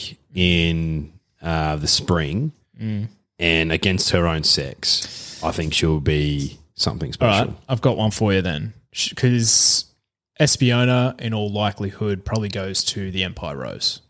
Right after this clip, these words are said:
Speaker 1: Mm-hmm.
Speaker 2: I think Kiss on All Four Cheeks, that W A mare, goes to the exact same race, and I think she wins it.
Speaker 1: Nah, I think Espiona beats her. Espiona's a big contender in the spring. Mark my words.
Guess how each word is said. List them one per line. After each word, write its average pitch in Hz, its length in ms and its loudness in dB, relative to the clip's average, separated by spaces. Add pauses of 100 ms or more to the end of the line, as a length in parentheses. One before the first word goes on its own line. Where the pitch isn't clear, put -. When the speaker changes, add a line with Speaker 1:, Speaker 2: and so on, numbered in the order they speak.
Speaker 1:
Mm-hmm. 120 360 6 (840)
Speaker 2:
I 120 120 2
think 107 500 -4 (440)
Kiss - 280 2
on 117 100 2
All 107 140 2
Four 98 240 -4
Cheeks, - 840 -2
that 101 200 -2
W 95 360 0
A 98 140 2
mare, 123 420 0 (420)
goes 95 300 2
to - 100 -4
the 90 140 -4
exact 95 380 -2
same 98 260 -2
race, 110 280 -2
and - 100 -8
I - 20 -8
think - 320 -8
she - 140 -4
wins 78 300 -6
it. - 80 -12 (280)
Speaker 1:
Nah, - 240 -2
I - 40 -4
think 73 200 -4
Espiona 76 500 0
beats 82 280 0
her. 85 300 2 (180)
Espiona's 90 580 2
a 78 60 -2
big 95 480 4
contender 82 400 -2
in 78 100 0
the 76 60 -4
spring. 76 480 -2 (560)
Mark 110 240 2
my 101 180 2
words. 90 600 -4